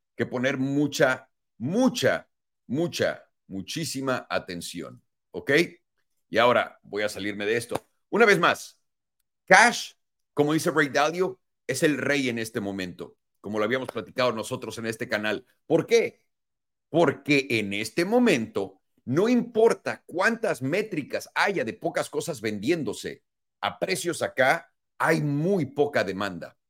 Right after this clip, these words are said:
Con que la demanda la empujes tantito, pero vean, si hay, si en el dos mil ocho había mil casas a la venta, mil, digamos mil, ¿no?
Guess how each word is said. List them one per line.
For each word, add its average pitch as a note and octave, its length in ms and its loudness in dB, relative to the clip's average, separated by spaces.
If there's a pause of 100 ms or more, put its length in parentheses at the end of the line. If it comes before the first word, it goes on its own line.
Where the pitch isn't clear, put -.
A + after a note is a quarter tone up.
(260)
Con D3+ 260 0
que E3 120 -2
la D3+ 140 2
demanda F3+ 560 2
la C3+ 100 0
empujes E3 600 -4
tantito, G#2 720 -6
pero C3+ 500 2 (760)
vean, G2 420 2 (720)
si - 160 2
hay, G#3+ 380 4 (220)
si - 180 0
en C#3+ 60 4
el D3 120 0
dos D#3 140 2
mil G#3+ 200 0
ocho G3 200 2
había D#3 180 2
mil E3 300 -2
casas D3 340 0
a A2 60 -2
la F#2+ 100 -2
venta, F#2 300 -6
mil, F#2+ 380 -6
digamos G#2 380 -6
mil, E2+ 320 -10 (340)
¿no? C#3 380 -2